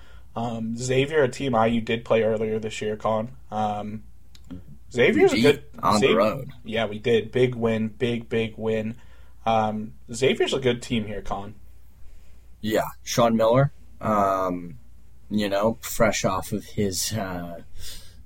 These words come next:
Speaker 2: whatever you wanna call his tenure at Arizona and, and how that ended. Um, he's back. He's back, and he's, he's as sweaty as ever, Noah. And this Xavier team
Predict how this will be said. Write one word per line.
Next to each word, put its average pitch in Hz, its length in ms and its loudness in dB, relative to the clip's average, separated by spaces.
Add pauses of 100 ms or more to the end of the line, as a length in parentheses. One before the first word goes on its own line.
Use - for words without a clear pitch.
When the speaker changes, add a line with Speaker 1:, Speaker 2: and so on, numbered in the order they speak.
(120)
Speaker 2:
whatever 113 360 4
you 117 100 2
wanna 113 160 2
call 117 280 6
his 107 360 -2
tenure 110 380 4
at 92 100 0
Arizona 107 880 4
and, 107 160 -2
and 104 180 0
how 104 180 2
that 101 300 -2
ended. 107 500 2
Um, 98 560 0 (600)
he's 135 200 4
back. - 420 0 (280)
He's 107 160 2
back, 117 380 2
and 131 100 8
he's, 123 400 2
he's 113 240 2
as 110 140 0
sweaty 117 340 6
as 107 120 4
ever, 95 240 2
Noah. 80 380 -6 (200)
And 95 400 -6
this 101 240 0
Xavier 110 320 2
team 107 420 8